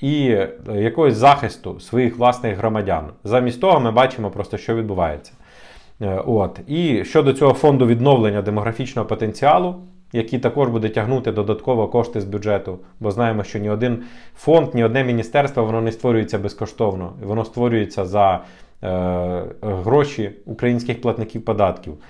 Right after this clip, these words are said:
Відповідний законопроект одинадцять чотириста двадцять чотири також зареєструвала група народних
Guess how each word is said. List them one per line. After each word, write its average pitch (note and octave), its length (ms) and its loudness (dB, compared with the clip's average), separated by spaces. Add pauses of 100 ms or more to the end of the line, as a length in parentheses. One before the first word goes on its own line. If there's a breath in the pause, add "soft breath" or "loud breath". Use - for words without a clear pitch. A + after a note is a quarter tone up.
(440 soft breath)
Відповідний C#3 440 2
законопроект A#2+ 680 0
одинадцять A#2+ 560 0
чотириста G#2+ 400 -2
двадцять G#2 320 0
чотири E3+ 320 0
також B2+ 340 0
зареєструвала A2 600 4
група A#2+ 320 0
народних G#2 460 0